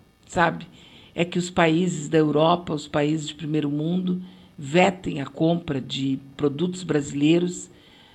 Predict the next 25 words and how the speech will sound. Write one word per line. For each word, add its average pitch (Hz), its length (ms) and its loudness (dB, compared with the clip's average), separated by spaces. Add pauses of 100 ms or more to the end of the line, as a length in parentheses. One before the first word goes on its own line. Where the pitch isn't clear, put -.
(960)
que 175 100 -6
são 175 300 2
feitos - 920 0 (140)
em 160 160 0
áreas 170 260 2
de 143 60 -4
desmatamento, 147 1080 -2 (380)
que - 80 -16
são 170 220 0
feitos 180 400 0
com 160 80 -2
a 151 40 -2
destruição 156 640 -4
do 165 80 -2
meio 151 220 -2
ambiente, 143 600 -2
com - 100 -4
a 156 40 -2
destruição 170 760 -4
que, - 300 -10
porque 190 280 -6
tá 226 140 0
demais 214 560 0
a 160 60 -4
coisa. - 500 -10